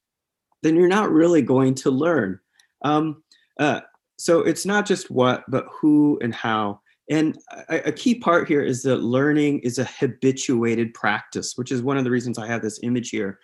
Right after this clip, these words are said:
of the Stations of the Cross. Um, right? Learning is a cultivating a kind of skillfulness. Um, we are not rational animals.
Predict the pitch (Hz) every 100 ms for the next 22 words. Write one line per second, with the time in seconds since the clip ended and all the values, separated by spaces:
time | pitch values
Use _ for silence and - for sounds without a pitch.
0 | - - - 117 110 120 - 123 113 -
1 | 107 104 101 - 113 101 92 - - _
2 | - _ - 127 127 131 131 _ _ -
3 | _ _ _ _ 135 131 - 139 151 170
4 | 202 208 175 160 131 123 - 165 170 175
5 | 143 139 135 127 123 - 127 117 104 -
6 | - - 135 131 101 90 - - - _
7 | _ _ 123 123 127 123 - 92 135 170
8 | 170 165 175 190 - 117 127 131 - 143
9 | - 127 127 98 95 -